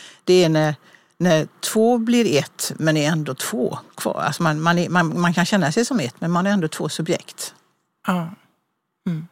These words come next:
Speaker 1: Och där handlar det ju om, som From skriver den här klassiska boken, där handlar det ju om att stävja sin narcissism för att det ska bli kärlek.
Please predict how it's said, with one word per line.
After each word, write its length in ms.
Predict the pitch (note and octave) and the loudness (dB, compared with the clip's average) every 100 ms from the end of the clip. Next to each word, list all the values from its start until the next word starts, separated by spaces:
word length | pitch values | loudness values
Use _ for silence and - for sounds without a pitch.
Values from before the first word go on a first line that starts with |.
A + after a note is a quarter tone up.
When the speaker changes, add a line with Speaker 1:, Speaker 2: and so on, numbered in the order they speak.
| _ - | _ 0
Speaker 1:
Och 100 | F#3+ | 4
där 220 | F3+ D#3 | 6 6
handlar 320 | G#3+ A#3 E3 | 6 6 4
det 80 | D#3+ | 2
ju 80 | D#3+ | 2
om, 220 | D#3 D3+ - - - _ _ - - | 2 0 -4 -14 -20 _ _ -16 -12
som 220 | - E3 E3+ | -4 -2 0
From 500 | - D3 D#3+ D#3+ F3 | 0 0 -2 -6 -8
skriver 240 | - F3+ | -2 0
den 120 | C#3+ D3+ | 2 0
här 80 | |
klassiska 500 | C#3 D3 C#3+ C#3 - | -2 -2 -2 -4 -4
boken, 300 | D3+ C#3 B2+ | -2 -2 -4
där 80 | B2 | -2
handlar 320 | D#3 F#3 D#3+ | 2 2 2
det 80 | C#3+ | 0
ju 80 | C#3+ | -2
om 160 | C3+ B2+ | -2 -4
att 220 | C#3 - | -6 -6
stävja 680 | - - F#3+ F#3+ C3 B2 C3 | -6 -2 0 0 -2 -4 -6
sin 160 | D#3 G#3+ | -2 0
narcissism 640 | G#3 - G3+ - - - - | 0 -2 -6 -6 -8 -12 -8
för 100 | B2+ | -6
att 60 | - | -4
det 80 | C3 | -6
ska 120 | C#3 | -8
bli 100 | B2 | -6
kärlek. 600 | - A#2 A2 E3 - | -4 -4 -4 -6 -8